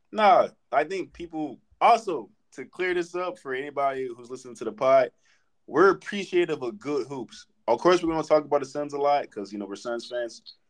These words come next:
But of course, we're gonna talk about the, uh, other teams around the league. Like, as you can see, we look like the Kings right now. Good hoops, love 'em.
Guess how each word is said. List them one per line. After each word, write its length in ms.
But 340
of 100
course, 200
we're 80
gonna 120
talk 120
about 160
the, 260
uh, 80
other 240
teams 240
around 180
the 60
league. 380
Like, 320
as 160
you 80
can 80
see, 440
we 140
look 240
like 220
the 80
Kings 340
right 160
now. 320
Good 240
hoops, 380
love 260
'em. 100